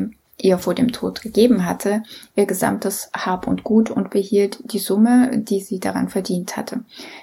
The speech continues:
Ihr Sohn Giuseppe fuhr nach Piacenza, um die Briefe des Opfers zu verschicken. Leonarda konnte es noch nicht wissen, aber Francesca hatte ihr Versprechen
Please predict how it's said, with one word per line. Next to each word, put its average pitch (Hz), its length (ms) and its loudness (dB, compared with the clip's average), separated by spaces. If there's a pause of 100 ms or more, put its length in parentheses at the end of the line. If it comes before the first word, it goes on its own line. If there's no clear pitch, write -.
(120)
Ihr 202 120 6
Sohn 196 260 2
Giuseppe 214 720 2
fuhr 202 560 0 (380)
nach 185 840 -4 (160)
Piacenza, 185 800 -2 (460)
um 220 220 6
die 220 80 0
Briefe 196 340 0
des 196 220 -2
Opfers - 360 -6
zu 214 120 -10
verschicken. - 540 -6 (600)
Leonarda 220 760 4 (160)
konnte 220 340 2
es - 300 -4
noch 190 180 -4
nicht - 220 -4
wissen, 247 340 4
aber 190 260 2
Francesca 196 560 -4
hatte 190 220 -4
ihr - 140 -4
Versprechen 240 760 2